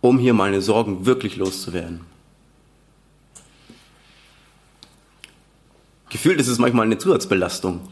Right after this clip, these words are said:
Wenn man dann denkt, die Schablone, sag ich mal, das Vorbild ist ideal,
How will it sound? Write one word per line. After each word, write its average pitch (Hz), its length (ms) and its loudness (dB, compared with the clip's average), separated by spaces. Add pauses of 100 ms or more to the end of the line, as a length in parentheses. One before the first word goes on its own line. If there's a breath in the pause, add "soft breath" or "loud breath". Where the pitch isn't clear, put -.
(1300)
Wenn 107 120 2
man 117 100 6
dann 110 120 0
denkt, 120 380 0
die 113 80 -2
Schablone, 113 640 2 (300)
sag - 120 -10
ich 101 60 -6
mal, 98 140 -4
das 92 160 -4
Vorbild 139 760 0 (480 soft breath)
ist - 300 -10
ideal, 104 680 2